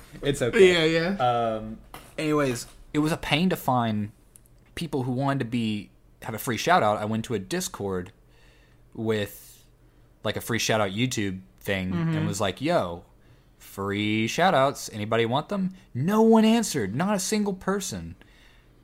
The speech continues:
Speaker 1: It's free. Like, we, we don't
Speaker 2: Bruh.
Speaker 1: care. We wanna feature you,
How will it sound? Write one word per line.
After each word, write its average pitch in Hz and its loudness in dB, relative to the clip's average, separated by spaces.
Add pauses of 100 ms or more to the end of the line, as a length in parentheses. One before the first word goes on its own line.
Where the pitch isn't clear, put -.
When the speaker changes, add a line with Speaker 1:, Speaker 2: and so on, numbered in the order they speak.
(100)
Speaker 1:
It's 185 0
free. 147 -4 (720)
Like, 151 2 (760)
we, 135 -4
we 143 2
don't 214 6
Speaker 2:
Bruh. 123 4
Speaker 1:
care. 143 2 (280)
We 143 0
wanna 175 2 (100)
feature 139 -4
you, 117 -2